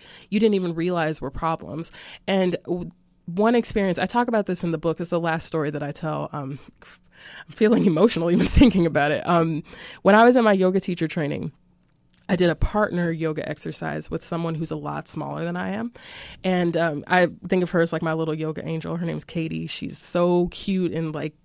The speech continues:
pint size, but she's so much smaller than I am. And the exercise that we were doing meant that we were leaning our body weight onto one another. And I would lean my weight onto her, and then I would immediately apologize, because as a larger body person, I've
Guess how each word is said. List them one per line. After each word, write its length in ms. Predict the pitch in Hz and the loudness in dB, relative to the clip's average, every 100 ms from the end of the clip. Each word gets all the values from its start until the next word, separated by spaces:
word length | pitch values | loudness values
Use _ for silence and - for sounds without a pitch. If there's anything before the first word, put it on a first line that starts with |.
| _ | _
pint 280 | - 185 - | -4 -2 -2
size, 480 | 175 180 175 175 - - - - | -4 -2 0 0 -4 -12 -14 -6
but 220 | 175 185 - | 4 4 4
she's 280 | - 196 | 0 2
so 280 | - - 240 | 2 4 4
much 180 | 226 - | 4 0
smaller 400 | - 202 220 165 | -2 0 2 0
than 100 | 151 | -4
I 180 | 123 135 | -10 -10
am. 280 | - 131 147 | -10 -10 -6
And 200 | 180 175 | -4 -2
the 180 | 180 - | -2 -2
exercise 560 | 226 247 - 190 180 | -2 -2 0 0 0
that 80 | 170 | -2
we 100 | 160 | -4
were 120 | 160 | -4
doing 400 | 156 175 175 165 | -4 -2 -2 -2
meant 180 | 160 160 | -4 -4
that 120 | - | -4
we 140 | 165 165 | -4 -4
were 280 | 147 139 127 | -4 -8 -8
leaning 400 | 170 170 175 170 | -6 -4 -2 -2
our 100 | 160 | -4
body 300 | 147 147 156 | -6 -8 -4
weight 180 | 175 190 | -4 -2
onto 240 | 202 196 214 | -2 -4 -4
one 120 | 208 | -2
another. 320 | 208 208 269 _ - - - - - | -2 -2 -8 _ -20 -16 -16 -12 -2
And 300 | 196 185 175 - | 0 0 -2 -4
I 320 | 196 214 214 | 0 2 0
would 560 | 185 175 175 170 160 - | 0 0 0 0 -4 -4
lean 380 | 175 202 233 | -2 2 2
my 160 | 226 196 | 2 0
weight 180 | 190 202 | 0 0
onto 220 | 196 185 | -2 -4
her, 220 | 165 165 | -4 -2
and 120 | 156 165 | -2 -4
then 80 | |
I 60 | 160 | -4
would 100 | 160 | -4
immediately 580 | 165 180 196 185 165 156 | -4 -4 -4 -6 -6 -8
apologize, 640 | - 151 147 147 - - | -8 -8 -8 -8 -8 -8
because 240 | - 180 170 | -6 -4 -2
as 240 | 202 226 | 0 0
a 40 | 240 | 0
larger 300 | 214 202 185 | 0 0 -4
body 240 | 175 156 | -4 -6
person, 480 | 151 214 220 180 160 | -6 -4 -4 -4 -4
I've 260 | 165 160 | -4 -4